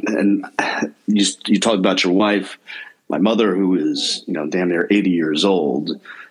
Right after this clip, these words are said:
Uh, she knows, well, now two things, right? She knows Bitcoin and F T X.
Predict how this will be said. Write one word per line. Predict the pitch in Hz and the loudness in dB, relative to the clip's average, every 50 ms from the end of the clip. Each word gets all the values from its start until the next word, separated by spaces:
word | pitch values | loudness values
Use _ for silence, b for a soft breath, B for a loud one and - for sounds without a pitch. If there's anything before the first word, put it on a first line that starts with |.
| B B _ | B B _
Uh, | - 87 85 82 80 | -2 0 0 2 0
she | - - 117 107 | 0 2 2 2
knows, | 107 101 95 92 87 80 - - - - - _ _ _ - - _ _ _ | 2 2 2 0 0 -2 -4 -6 -8 -10 -14 _ _ _ -20 -20 _ _ _
well, | - 90 95 | -2 -2 0
now | - - 92 90 92 | 0 0 0 0 0
two | - - 120 107 98 | 0 0 0 0 0
things, | - - 76 - - - - - | 0 -2 -2 -2 -2 -4 -2 0
right? | 85 85 85 85 | 0 0 2 2
She | - 110 | 2 2
knows | 107 101 92 92 87 78 | 2 2 2 2 0 0
Bitcoin | - - 110 110 - - 117 117 113 110 101 85 | 0 0 0 0 0 0 0 2 2 2 2 2
and | 82 | 2
F | 87 90 - | 0 0 -2
T | - - 87 78 | -2 -2 0 0
X. | 58 - - - - - - - | 0 -2 -2 -2 -4 -4 -4 -6